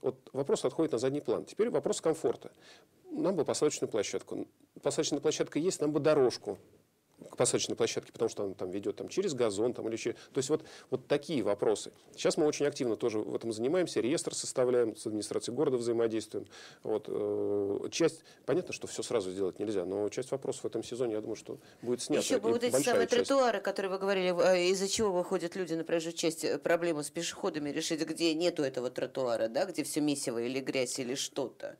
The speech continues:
Speaker 1: Ну, как правило, всё-таки это касается, м, малых населённых пунктов, э, где, ну, мы понимаем, что бюджет невелик, и в этих,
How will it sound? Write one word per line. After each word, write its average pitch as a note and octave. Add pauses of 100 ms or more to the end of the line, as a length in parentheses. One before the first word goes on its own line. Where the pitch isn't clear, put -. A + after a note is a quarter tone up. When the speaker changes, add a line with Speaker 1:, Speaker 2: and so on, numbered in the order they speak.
(160)
Speaker 1:
Ну, C3
как B2+
правило, B2+
всё-таки -
это -
касается, G#2 (240)
м, G2+
малых A2
населённых F#2
пунктов, - (400)
э, - (680)
где, G2+ (440)
ну, B2+
мы A2
понимаем, G#2+
что -
бюджет G#2
невелик, A#2 (480)
и G2+ (960)
в A#2+
этих, C3